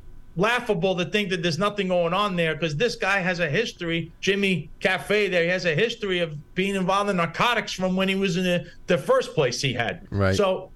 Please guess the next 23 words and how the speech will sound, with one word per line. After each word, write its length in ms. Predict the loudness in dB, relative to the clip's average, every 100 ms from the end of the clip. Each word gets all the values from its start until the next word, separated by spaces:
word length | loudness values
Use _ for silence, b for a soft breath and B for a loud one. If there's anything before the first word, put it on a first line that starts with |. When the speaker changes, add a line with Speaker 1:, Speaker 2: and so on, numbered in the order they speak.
| -2
Speaker 1:
it's 160 | 0 0
a 80 |
relationship 840 | 0 2 2 0 0 0 0 0 0
there. 400 | 0 0 -6 -16 -14 -2
That's 280 | 0 2 -2
an 100 | 0
issue. 520 | -2 -2 -4 -6 -8 -6
That's 220 | -2 0 0
a 60 |
big 320 | 0 2 2 2
issue 280 | -2 -2 -2
with 120 | -2
the 100 | -2
police 280 | -2 -2 -4
department 480 | -2 0 0 0
under 200 | 0 2 0
that 260 | 0 0
very 240 | 0 2 0
rule 280 | 0 0
they 100 | 0
terminated 420 | -2 -4 -2 0 0
me 180 | 0
for. 320 | 0 0 -2